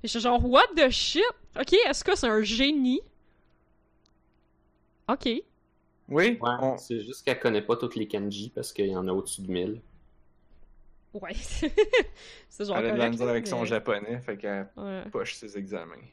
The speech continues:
Speaker 1: Mais genre, what the fuck ? Ok.
Speaker 2: Ben, non, non.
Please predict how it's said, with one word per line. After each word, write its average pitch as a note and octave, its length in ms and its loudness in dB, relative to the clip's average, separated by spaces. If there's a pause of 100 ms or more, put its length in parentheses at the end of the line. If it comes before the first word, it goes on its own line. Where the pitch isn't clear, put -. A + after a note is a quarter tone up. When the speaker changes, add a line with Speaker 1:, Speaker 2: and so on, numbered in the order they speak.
(480)
Speaker 1:
Mais F#3+ 100 -12
genre, E3+ 420 -10 (160)
what B3+ 280 -12
the G3 120 -8
fuck ? B4+ 800 -8 (1700)
Ok. F#4 340 -8 (100)
Speaker 2:
Ben, - 140 -6 (880)
non, A2+ 200 -2
non. C3+ 220 -6